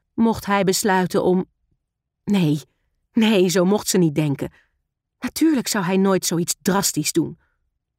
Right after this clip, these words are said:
Maar nu de gedachte eenmaal post had gevat, kon ze die niet meer uit haar hoofd krijgen. Ze schoot snel een korte broek aan,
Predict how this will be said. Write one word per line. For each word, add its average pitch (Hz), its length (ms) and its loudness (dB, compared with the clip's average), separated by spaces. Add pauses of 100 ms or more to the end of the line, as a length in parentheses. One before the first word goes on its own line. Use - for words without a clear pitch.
(360)
Maar 185 340 2
nu 175 120 2
de 165 100 0
gedachte 185 480 -2
eenmaal 175 360 0
post - 300 -2
had 151 140 -4
gevat, - 400 -4 (520)
kon 226 220 0
ze 208 60 0
die 202 140 2
niet 214 200 2
meer 262 160 0
uit 247 180 -2
haar 240 160 -2
hoofd 233 260 -4
krijgen. 151 440 -4 (840)
Ze - 180 -2
schoot - 420 -2
snel 254 400 2
een 220 160 -4
korte 226 300 -4
broek 202 300 0
aan, 143 300 -8